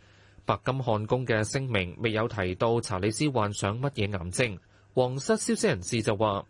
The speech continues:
唔係前列腺癌。英國傳媒報道，移居美國嘅哈里王子已經同查理斯通話，並且會喺未來幾日從加州返返去英國探爸爸。首相辛偉誠同其他英國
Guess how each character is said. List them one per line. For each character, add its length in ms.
唔 260
係 220
前 200
列 80
腺 260
癌。 180
英 180
國 200
傳 200
媒 100
報 220
道， 280
移 120
居 160
美 220
國 240
嘅 120
哈 220
里 160
王 260
子 140
已 380
經 240
同 240
查 180
理 120
斯 180
通 180
話， 300
並 180
且 160
會 140
喺 160
未 100
來 180
幾 220
日 300
從 300
加 200
州 280
返 180
返 140
去 160
英 100
國 260
探 220
爸 160
爸。 240
首 200
相 240
辛 140
偉 240
誠 320
同 240
其 140
他 180
英 240
國 160